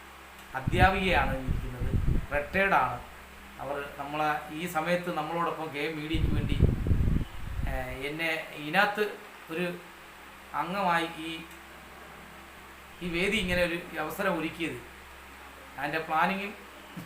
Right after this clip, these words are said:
ഈ എല്ലാം നമ്മുടെ പ്രിയപ്പെട്ട അനില മാഡം, അനില ഭാസ്കരനാണ്. ആ, കൊല്ലം ജില്ലാ സോഷ്യൽ മീഡിയയുടെ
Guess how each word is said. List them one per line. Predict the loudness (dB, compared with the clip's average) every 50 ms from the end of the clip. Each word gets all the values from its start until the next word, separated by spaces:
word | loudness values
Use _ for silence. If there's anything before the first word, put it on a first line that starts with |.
| -10 -10 -10 -12 -14 -14 -4 2 2 4 4 4 4 4 6 4 4
ഈ | 4 4 2 2 2 2
എല്ലാം | 4 6 6 6 6 4 2 -2 -2 -4 -6 -8 -6 -6 -6
നമ്മുടെ | -6 -4 -2 -2 -2 -2
പ്രിയപ്പെട്ട | -2 -4 -4 -2 -4 0 2 2 2 2 -2 -8 -14 -16 -18 -18 -18 -18 -18 -18 -18 -18 -18 -14 -6 -4
അനില | -4 -2 2 2 2 2 2
മാഡം, | 0 0 0 0 -2 -4 -8 -12 -16 -16 -18 -18 -18 -18 -18 -18 -18 -18 -18 -18 -18 -18 -18 -18 -18 -18 -18 -18 -18 -18 -18 -18 -18 -18 -18 -18 -16 -16 -16 -12 -10 -8 -6 -4 -4 -4 -4 -2 -2
അനില | 0 2 6 6 6 6 6
ഭാസ്കരനാണ്. | 6 4 4 2 2 2 2 2 2 0 -2 0 0 0 0 0 -6 -10 -14 -14 -14 -14 -14 -14 -14 -14 -14 -14 -12 -12 -10
ആ, | -8 -8 -8 -8 -8 -8 -10 -10 -12 -6 -4
കൊല്ലം | -2 0 2 2 0 0 -4 -8 -12 -14 -14 -16 -16 -16 -16 -16 -16 -16 -16 -14 -6 -4
ജില്ലാ | -2 2 4 4 4 4 2 0 -6 -10 -6
സോഷ്യൽ | -2 -2 -2 -2 0 -2 -2 0 0 -2 -2
മീഡിയയുടെ | -4 -2 -2 0 0 2 0 0 -2 -2 -2 0